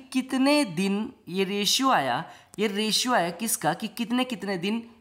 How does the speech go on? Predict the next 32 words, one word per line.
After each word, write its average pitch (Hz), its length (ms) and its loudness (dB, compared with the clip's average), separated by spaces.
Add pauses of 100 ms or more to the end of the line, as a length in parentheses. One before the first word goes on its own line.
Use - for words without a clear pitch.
एक 214 240 0
यूनिट 220 300 -2
और 180 120 2
तीन 160 280 -2
यूनिट 170 320 -2
कार्य 151 360 2
होता 131 360 -6
है। - 140 -12 (460)
या 254 200 4
हम 262 280 4
यूँ 294 160 6
कहें 139 360 -2 (320)
कि 254 80 0
हमारे 254 400 6
कुछ 269 320 0
लोगों 214 280 2
का 185 120 4
एवरेज 180 320 2
एक 214 280 -2
था, 165 100 4
कुछ 190 240 -8
लोगों 196 160 0
का 180 80 0
एवरेज 170 300 0
तीन 214 180 -2
था, 185 100 4
हमें 185 140 0
रिजल्टेंट 170 560 0
एक 175 140 -2
दशमलव 160 300 0
आठ 147 240 2
पाँच 139 220 -4